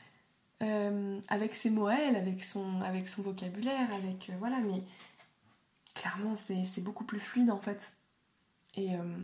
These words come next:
et voilà, donc bref, pour moi, ça me paraissait, euh, c'est, c'est, c'est même plus, euh, enfin, pff, évident, ça c'est sûr, mais surtout,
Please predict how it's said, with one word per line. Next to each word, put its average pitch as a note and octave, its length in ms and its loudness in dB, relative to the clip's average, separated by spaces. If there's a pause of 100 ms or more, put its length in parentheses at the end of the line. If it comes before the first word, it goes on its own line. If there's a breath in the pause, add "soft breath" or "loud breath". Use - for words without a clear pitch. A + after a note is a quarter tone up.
(240)
et A3 60 2
voilà, G3 200 4
donc F#3+ 160 2
bref, F3+ 260 -2
pour G#3 100 0
moi, A#3 140 4
ça A#3+ 100 2
me F#3+ 100 -2
paraissait, F#3+ 520 0
euh, F#3 100 0 (1600 soft breath)
c'est, - 180 -8
c'est, E3+ 180 -6
c'est - 160 -4
même G#3+ 180 2
plus, C#4 300 0
euh, G3 120 0
enfin, G3+ 300 -6
pff, - 560 -18 (840 soft breath)
évident, A3+ 420 4
ça A3+ 140 -4
c'est G3+ 140 -4
sûr, B3+ 280 2
mais G#3+ 100 4
surtout, G3+ 560 -2